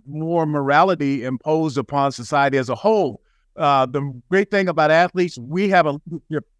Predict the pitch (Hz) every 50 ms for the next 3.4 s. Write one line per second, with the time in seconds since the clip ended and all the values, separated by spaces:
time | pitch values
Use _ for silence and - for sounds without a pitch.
0 | _ - 135 127 127 127 139 139 135 123 110 104 98 107 139 170 185 180 160 151
1 | 143 - - 147 165 160 - - 175 170 160 156 - 135 139 135 131 131 - 131
2 | 131 127 131 127 123 123 123 120 120 117 117 131 156 160 151 139 - 147 156 156
3 | - - 151 147 143 139 -